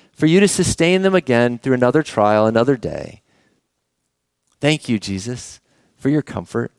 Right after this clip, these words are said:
Thank you that indeed we can take heart. Thank you that it is you,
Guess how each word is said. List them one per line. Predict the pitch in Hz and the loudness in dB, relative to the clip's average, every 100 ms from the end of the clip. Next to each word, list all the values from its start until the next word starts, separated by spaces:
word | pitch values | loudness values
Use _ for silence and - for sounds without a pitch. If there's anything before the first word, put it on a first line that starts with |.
| _ _ _ _ | _ _ _ _
Thank | 175 196 170 | 0 0 0
you | 147 | 2
that | 131 - _ _ _ | 2 0 _ _ _
indeed | 143 156 175 208 185 135 | -6 0 2 4 4 2
we | 165 | -4
can | - 170 170 | 0 2 2
take | 160 160 - | 0 -4 0
heart. | 151 160 151 - _ _ _ _ _ _ | 2 4 2 -2 _ _ _ _ _ _
Thank | 156 165 165 | -2 -2 -2
you | 151 | 2
that | 143 | 4
it | 147 | 4
is | 151 123 | 2 -2
you, | 95 87 90 | -8 -8 -10